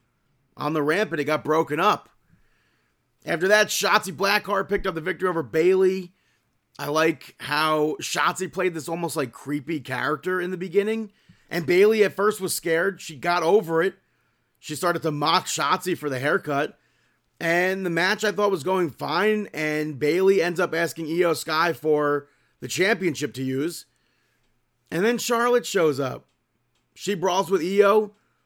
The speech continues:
Dakota Kai got caught trying to cheat behind the referee's back. And when he was dealing with Dakota Kai, Charlotte Flair did cheat. She helped Shotzi win, and I really don't think that segment needed Charlotte.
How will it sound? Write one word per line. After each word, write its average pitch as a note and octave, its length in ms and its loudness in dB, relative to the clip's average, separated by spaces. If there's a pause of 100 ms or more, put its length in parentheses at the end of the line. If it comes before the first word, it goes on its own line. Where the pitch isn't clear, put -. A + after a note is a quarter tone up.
(140)
Dakota F#3 400 2
Kai D#3+ 300 2
got D#3 260 0
caught D#3 320 0
trying D#3+ 240 -2
to C#3 60 -2
cheat C3+ 280 -6
behind C#3+ 240 -2
the D3 60 -2
referee's C#3+ 400 -2
back. C3 440 -8 (580)
And F3+ 520 0 (100)
when D#3 200 -4
he F3 100 2
was D#3+ 160 0
dealing D#3+ 280 0
with D3+ 140 -4
Dakota D#3 360 -2
Kai, F3 380 0
Charlotte G3+ 440 0
Flair A3 240 -2
did G3+ 240 -6
cheat. C#3 340 -8 (960)
She - 220 -4
helped F3 260 2
Shotzi F#3+ 460 -4
win, G#3 500 -4
and F3+ 400 -6
I E3 120 -6
really G3 320 0
don't E3 360 -6
think F#3 240 -4
that E3 220 -8
segment F3 420 -10
needed D#3 400 -6
Charlotte. C3 560 -6